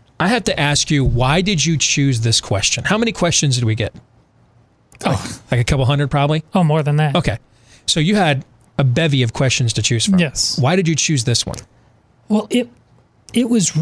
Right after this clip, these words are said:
Speaker 1: Just for
Speaker 2: like I
Speaker 1: something
Speaker 2: said,
Speaker 1: different, maybe?
Speaker 2: it, yeah, it's different,
Speaker 1: Okay.
Speaker 2: and you like the Beatles.
Speaker 1: Yep.
Speaker 2: If it'd been, like, s-, uh, but y-,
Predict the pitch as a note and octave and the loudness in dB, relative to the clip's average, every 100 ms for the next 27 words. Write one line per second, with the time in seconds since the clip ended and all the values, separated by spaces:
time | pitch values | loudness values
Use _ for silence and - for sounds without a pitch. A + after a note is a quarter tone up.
0 | - F3 - E3+ A3 A3 C3+ F#3 F#3 G#3+ | -2 -2 0 0 0 0 0 0 0 0
1 | G3+ A3+ A#3 B3 - A3 - - E3 C4 | 2 2 2 0 0 0 0 -2 0 0
2 | B3+ F3 F#3 G3 D3+ - F#3+ G3+ G3 F#3 | 0 0 2 0 -2 -4 0 2 2 2
3 | F#3 F3 E3+ D3+ C#3+ D3+ C#3+ F3 G3 D#3+ | 0 0 0 2 2 2 2 0 0 0
4 | E3 D#3 D#3 D#3+ - - - - - - | -2 0 0 -2 -4 -14 -6 -6 -6 -12
5 | - - - - F3+ E3 D#3 D3+ D3 F3+ | -20 -20 -20 -6 0 2 2 0 0 -2
6 | G3 | -2